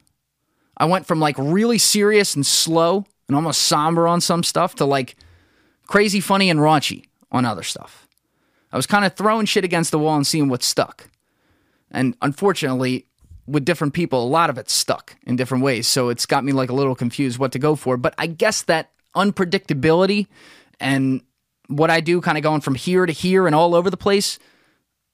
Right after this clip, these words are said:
it adds to the experience. So I'll continue kinda collecting data on that. And please, again, reach out to me and, and tell me what you think. But that's, that's kinda what it is right now. And so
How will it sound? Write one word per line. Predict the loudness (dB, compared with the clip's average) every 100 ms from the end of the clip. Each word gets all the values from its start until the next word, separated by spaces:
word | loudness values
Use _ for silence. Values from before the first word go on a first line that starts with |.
| _
it | 0
adds | 2 2 -2
to | -2
the | 0
experience. | 0 -2 0 -2 -4 -4
So | 0 0 0
I'll | -2 -2
continue | -2 -2 0 0
kinda | 2 0 0
collecting | 0 -2 0 0
data | 0 2
on | 2 2
that. | 0 -2 -2
And | -2 -2 -4 -4
please, | -2 0 -2
again, | 0 -2 -2 -10 _ _ _
reach | -8 -2
out | 0 0
to | 0
me | 2 2
and, | 0 -2
and | -4
tell | -2
me | 0
what | 0 0
you |
think. | 0 0 0
But | -2 -4 _ -20 -20 _
that's, | -4 -2 0 -2 -4 -8 _ _ _ _ -10
that's | -2 -2 -2
kinda | -4 -2 0 2
what | 2 2
it |
is | 2 0 -2
right | -6
now. | -8 -14 -18 _ _ _ _ _
And | -6 -2
so | 0 0 -2